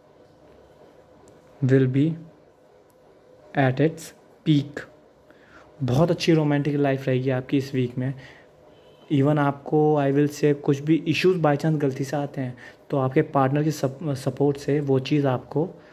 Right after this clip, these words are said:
आप उसको solve कर लेंगे और उसके लिए एक नया रास्ता निकाल लेंगे।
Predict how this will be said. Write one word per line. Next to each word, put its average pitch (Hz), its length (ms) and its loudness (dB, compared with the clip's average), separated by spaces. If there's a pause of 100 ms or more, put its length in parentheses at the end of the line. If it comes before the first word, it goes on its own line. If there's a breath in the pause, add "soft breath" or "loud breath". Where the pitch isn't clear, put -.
(320 loud breath)
आप 139 180 0
उसको 160 260 2
solve 143 340 2
कर 160 140 0
लेंगे 151 460 0 (240)
और 143 120 2
उसके 135 180 -4
लिए 180 80 2
एक 180 60 -4
नया 147 260 4
रास्ता 135 280 -2
निकाल 120 300 -2
लेंगे। 113 320 -8